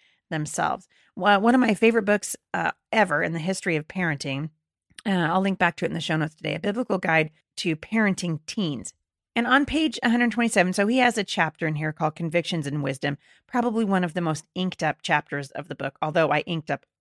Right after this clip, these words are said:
a lot of the book. Um, he's talking about exactly what I'm trying to, to, uh, to get to the heart of today, which is our children need to reach a point where they own their walk with God. And if their walk with God is only you,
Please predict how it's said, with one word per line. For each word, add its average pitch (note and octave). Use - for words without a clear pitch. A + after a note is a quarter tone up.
a D#3+
lot C#3+
of C#3+
the -
book. D3
Um, G3+
he's B3
talking C#4+
about F3
exactly F#3
what F3+
I'm F#3
trying E3
to, D3+
to, D3+
uh, -
to D#3+
get F#3
to -
the E3
heart C4
of F#3
today, G3+
which F3
is E3
our F#3+
children A3+
need F#3+
to G3+
reach E3
a E3+
point D#3
where D#3+
they D#3
own F3
their F3
walk E3
with D#3
God. D3
And G#3
if G3+
their B3
walk C4+
with B3
God G#3+
is F3+
only G3+
you, F#3